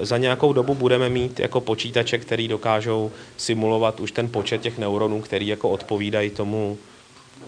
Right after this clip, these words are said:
mozku. Tak pak možná, jako, budeme mít nějakou naději, ale myslím, že je to daleko opravdu v tomhletom, v tomhletom ohledu. No. A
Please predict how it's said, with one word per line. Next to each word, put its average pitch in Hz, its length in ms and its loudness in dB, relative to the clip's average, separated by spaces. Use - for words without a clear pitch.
mozku. 107 540 -4
Tak 98 200 -6
pak 107 220 2
možná, 104 560 -2
jako, 98 240 -4
budeme 101 320 -4
mít 101 200 -6
nějakou 107 320 -4
naději, 95 420 0
ale 107 220 0
myslím, 117 240 -2
že 123 60 2
je 117 80 4
to 123 100 0
daleko 101 380 2
opravdu 85 400 -8
v - 80 -12
tomhletom, 101 580 0
v - 60 -16
tomhletom 95 420 -2
ohledu. 82 360 0
No. - 140 -8
A 95 520 2